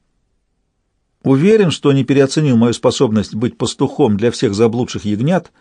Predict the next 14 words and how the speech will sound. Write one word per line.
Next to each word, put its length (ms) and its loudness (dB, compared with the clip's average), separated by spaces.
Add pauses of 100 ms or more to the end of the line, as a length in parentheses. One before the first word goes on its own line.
(260)
которых 380 0
ты 80 -10
сюда 240 0
присылаешь? 580 -4 (580)
Ну, 120 -10
вовсе 420 -8
нет. 320 -4 (640)
В 80 -10
этом 200 -4
смысле 420 -4
ты 120 -6
уступаешь 520 -4
лишь 180 -8
мне. 240 -4